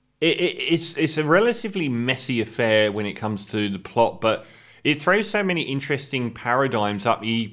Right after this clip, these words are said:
uh, like, one of the first people he fights with, it, it, it shows some really interesting politics. Like, it shows the Fel-, First World War as basically being three cousins that were all related, one British, one German, one Russian,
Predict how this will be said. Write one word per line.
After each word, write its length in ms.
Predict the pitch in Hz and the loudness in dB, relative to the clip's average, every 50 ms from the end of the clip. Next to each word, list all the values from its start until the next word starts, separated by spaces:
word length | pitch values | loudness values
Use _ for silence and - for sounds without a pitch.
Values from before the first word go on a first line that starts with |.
| 92 | -2
uh, 120 | 104 117 113 | -2 -2 0
like, 260 | 117 127 127 113 - | 2 2 2 2 0
one 220 | 95 98 127 139 | 0 -2 0 0
of 100 | 143 135 | 0 0
the 80 | 117 110 | -2 -4
first 440 | 107 - 120 113 117 113 - - _ _ _ - - - - - - _ _ | -4 0 0 0 0 0 -2 -12 _ _ _ -20 -20 -20 -20 -20 -20 _ _
people 300 | - 147 143 135 135 123 | 2 2 2 4 0 -2
he 100 | 120 113 | -4 -4
fights 380 | - - 131 131 131 - - - | -4 -2 0 0 0 0 0 -4
with, 140 | 151 147 - - - - - - _ | -6 -6 -6 -18 -20 -20 -20 -4 _
it, 300 | 156 170 - - - - - - | 2 2 2 2 -8 -18 -12 -8
it, 260 | 147 156 - - - - | -8 -8 -8 -10 -2 2
it 200 | 175 170 - - | 2 2 2 0
shows 360 | - - - 185 208 240 226 | -6 -2 0 0 0 0 -2
some 360 | - - 208 170 139 131 131 | -4 -6 -4 -4 -4 -2 -2
really 280 | 131 147 156 151 143 139 | 0 2 2 2 0 -2
interesting 800 | 135 139 139 139 139 139 - 156 135 135 - - 135 123 113 98 | -2 -2 0 0 0 2 2 2 2 2 -2 -2 -2 -2 -2 -4
politics. 720 | - 104 107 107 107 110 - 180 190 190 185 - - - - _ - - - - - - - - - - - _ | -2 -2 0 0 -2 0 0 -2 -2 -2 -8 -16 -18 -20 -20 _ -20 -20 -20 -20 -20 -20 -20 -20 -20 -20 -10 _
Like, 220 | 117 123 127 127 | 4 4 4 4
it 120 | 160 120 - | 2 -4 0
shows 280 | - 160 147 151 147 | 2 4 4 4 2
the 80 | 135 131 | -2 -6
Fel-, 240 | - - 131 123 117 | -2 2 2 2 0
First 540 | - - - - _ - 135 127 123 127 127 | -2 -8 -20 -14 _ 2 2 2 2 2 2
World 240 | 120 117 110 110 | 2 2 2 2
War 280 | 110 113 117 117 113 107 | 2 4 4 4 4 2
as 100 | 98 101 | 0 -2
basically 580 | 101 - 113 113 113 - 113 - - 110 110 104 | 0 0 0 0 0 -6 -10 -6 -4 -4 -4 0
being 300 | 101 107 107 104 104 98 | 0 0 0 0 -2 -4
three 300 | 101 - 123 120 120 113 | -6 -4 -2 -2 -2 -2
cousins 600 | 117 - - 127 123 110 110 104 92 92 92 - | -6 0 2 2 2 2 -2 -6 -6 -6 -6 -6
that 120 | 107 82 | -6 -4
were 120 | 104 110 | 0 0
all 100 | 113 107 | 0 2
related, 480 | 101 101 101 107 107 107 104 - 107 98 | 2 2 2 4 2 2 0 -4 -6 -2
one 280 | 101 110 107 107 107 98 | 0 0 0 0 -4 -6
British, 440 | 101 - 110 107 107 104 101 - | -2 -2 0 0 0 -2 -2 -2
one 320 | - 107 104 104 104 98 98 | -2 -2 0 0 -2 -4 -4
German, 440 | 101 117 110 104 101 101 98 98 101 | 0 0 2 2 2 2 0 0 2
one 240 | 104 98 98 98 | 0 0 0 2
Russian, 460 | 98 110 107 - - - 98 95 90 | 2 2 2 0 -4 -6 -6 -6 -6